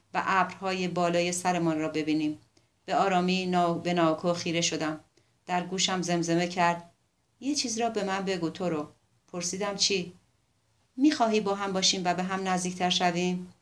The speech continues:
گفتم: "البته که می‌خواهم." "می‌توانی منتظر بمانی؟"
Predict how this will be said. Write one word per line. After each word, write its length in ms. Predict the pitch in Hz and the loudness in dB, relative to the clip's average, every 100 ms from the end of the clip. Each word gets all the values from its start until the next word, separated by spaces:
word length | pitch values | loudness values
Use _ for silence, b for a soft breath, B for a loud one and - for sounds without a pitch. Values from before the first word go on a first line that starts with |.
| _ _ | _ _
گفتم: 420 | - 180 - 190 - | -18 -14 -10 -10 -4
"البته 380 | 185 180 180 233 | -2 -2 -2 -4
که 120 | 233 | -4
می‌خواهم." 560 | 190 170 170 170 165 - _ _ _ _ | -4 -2 -2 -2 -2 -8 _ _ _ _
"می‌توانی 500 | 254 294 233 214 196 | 2 2 2 0 0
منتظر 460 | 196 190 196 185 190 | -2 -4 -4 -2 -2
بمانی؟" 640 | 185 190 185 185 185 185 | 0 0 0 -2 -4 -6